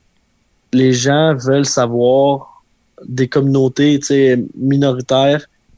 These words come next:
veulent savoir ce que les autres pensent, veulent savoir c'est, tu sais, comment on vit. Parce que, tu sais, on est quand même éloigné, là, mais comment ça se passe ? C'est, c'est quoi votre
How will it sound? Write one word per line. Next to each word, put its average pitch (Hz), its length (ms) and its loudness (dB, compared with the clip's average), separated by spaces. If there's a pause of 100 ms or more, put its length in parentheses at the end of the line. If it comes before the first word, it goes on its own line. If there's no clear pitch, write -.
veulent 170 200 0
savoir 185 400 0
ce - 140 -6 (140)
que 147 260 2
les 139 260 2
autres 180 200 0 (100)
pensent, 175 540 -4 (340)
veulent 147 160 0
savoir 147 380 0
c'est, 117 260 -2 (140)
tu 175 140 -2
sais, 160 120 -4
comment 151 340 2
on 143 80 2
vit. 139 380 -4 (460)
Parce 123 180 -4
que, - 60 -20 (100)
tu - 60 -16 (120)
sais, 185 100 0
on 165 120 2
est 113 60 -4
quand 127 120 -2
même 190 160 0
éloigné, 147 520 0
là, 147 180 -4
mais 110 280 -4
comment 151 200 -2
ça 170 140 -2
se - 80 -10
passe ? 147 400 -4
C'est, 120 260 0
c'est 120 180 -6
quoi 147 140 -2
votre 139 220 -2